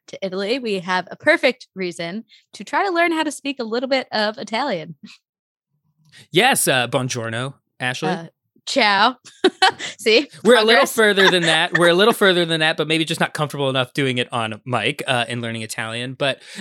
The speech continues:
Speaker 2: uh, you, you, you all know we're already fans of Wondrium, and we just discovered this amazing new video series called Learning Italian, Step by Step, Region by Region.
Speaker 1: Yes, and the instructor, Christina Olsen, who's an associate professor of Italian at George Mason University,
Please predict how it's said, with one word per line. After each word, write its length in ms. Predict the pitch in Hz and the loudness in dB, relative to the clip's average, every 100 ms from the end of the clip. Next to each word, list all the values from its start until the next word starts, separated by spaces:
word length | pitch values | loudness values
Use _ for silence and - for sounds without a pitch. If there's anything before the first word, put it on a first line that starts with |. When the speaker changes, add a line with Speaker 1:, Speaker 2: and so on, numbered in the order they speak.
| 143 | -6
Speaker 2:
uh, 140 | 165 | -4
you, 220 | 175 214 240 | -2 -2 -2
you, 200 | 214 240 | -6 -6
you 160 | 208 226 | 0 2
all 100 | 247 | 2
know 260 | 202 202 185 | 2 0 0
we're 200 | 165 156 | -4 0
already 280 | 160 170 | 0 0
fans 360 | 143 139 131 131 | -2 -4 -4 -6
of 160 | 131 117 | -8 -8
Wondrium, 540 | 120 123 123 123 120 | -8 -6 -6 -6 -8
and 180 | 127 123 | -8 -8
we 120 | 123 | -8
just 200 | 123 202 | -4 -4
discovered 580 | 214 - - 120 135 156 - | -4 -4 -2 -2 -2 -6 -10
this 280 | 135 120 | -10 -10
amazing 380 | - 117 123 139 | -8 -8 -6 -6
new 80 | 131 | -8
video 240 | 120 117 | -8 -8
series 380 | 113 - 113 113 | -8 -8 -8 -10
called 360 | - 120 113 113 | -8 -4 -4 -6
Learning 300 | 131 151 226 | -4 -2 -2
Italian, 520 | 233 - 165 160 156 151 - _ | -4 -4 -6 -6 -8 -12 -20 _
Step 340 | - 180 190 | -4 -2 -2
by 120 | - 175 | -2 -4
Step, 340 | - 135 131 - | -4 -6 -6 -10
Region 380 | 123 107 117 107 | -8 -6 -8 -10
by 140 | - 107 | -8 -8
Region. 540 | 101 95 92 - - _ - | -8 -14 -16 -16 -18 _ -12
Speaker 1:
Yes, 340 | - 113 - | -10 -10 -8
and 320 | - 214 196 | -2 0 0
the 160 | 196 196 | -2 -2
instructor, 640 | 190 202 - 196 - 220 | -4 -6 -4 -6 -4 -6
Christina 560 | 277 208 - - 190 180 | -6 -10 -8 -4 -4 -2
Olsen, 400 | 185 190 262 359 | -2 -2 -2 -4
who's 180 | 240 180 - | -6 -8 -8
an 140 | 190 | -8
associate 480 | 180 - 180 - 175 | -8 -6 -8 -8 -12
professor 420 | 180 - 175 - | -10 -6 -6 -6
of 140 | 180 175 | -6 -6
Italian 480 | 180 175 170 185 262 | -6 -4 -2 -2 -2
at 180 | 185 | -4
George 300 | - 180 170 | -2 -4 -4
Mason 320 | 170 160 - 170 | -8 -10 -10 -10
University, 640 | 165 170 180 - 220 226 | -8 -6 -6 0 0 0